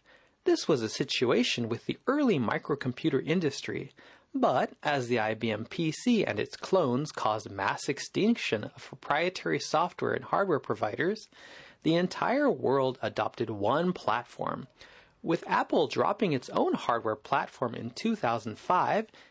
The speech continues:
and becoming another software vendor using an I B M P C clone. That completes the process of the P C being totally triumphant as a standard. Remaining proprietary Unix hardware and software vendors,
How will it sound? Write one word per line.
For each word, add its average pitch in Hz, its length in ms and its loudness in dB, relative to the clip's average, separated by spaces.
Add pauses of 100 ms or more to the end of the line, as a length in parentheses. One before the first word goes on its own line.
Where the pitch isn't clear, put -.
and 139 160 0
becoming 151 480 2
another 156 480 2
software 131 600 0
vendor 110 400 0
using 135 380 0
an 110 80 -2
I 143 260 0
B 151 180 0
M 135 160 0
P 151 220 -2
C 143 240 -4
clone. 131 500 0 (520)
That 285 200 2
completes 180 480 -2
the 123 100 0
process - 600 -2
of 113 160 -4
the - 80 -4
P 269 300 0
C 120 260 0
being 107 340 -2
totally 320 540 2
triumphant 123 800 0
as 120 160 0
a 139 60 -2
standard. 117 640 -4 (680)
Remaining 254 420 4
proprietary 113 840 0
Unix 156 400 0
hardware 131 520 0
and - 180 -6
software 139 480 0
vendors, 104 540 -2